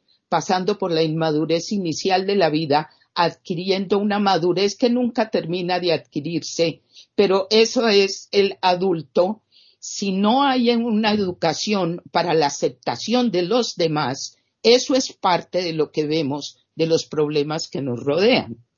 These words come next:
Entonces, la palabra respeto yo la prefiero y quisiera que la utilizáramos mucho más. Cuando uno dice tolerar,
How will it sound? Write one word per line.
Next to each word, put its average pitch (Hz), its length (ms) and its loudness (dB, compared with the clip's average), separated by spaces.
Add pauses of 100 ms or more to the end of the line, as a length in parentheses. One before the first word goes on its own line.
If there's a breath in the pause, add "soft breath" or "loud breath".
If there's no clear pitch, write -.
(240 soft breath)
Entonces, 175 720 0 (220 soft breath)
la 202 200 2
palabra 254 640 0
respeto 233 760 -2
yo 220 200 -2
la 220 180 -2
prefiero 175 640 -4 (440 soft breath)
y 214 120 -4
quisiera 240 600 0
que 226 120 2
la 185 160 2
utilizáramos 180 1000 -2
mucho 185 340 -6
más. 185 500 -2 (300)
Cuando 190 300 2
uno 277 220 2
dice 226 500 -2
tolerar, 165 840 0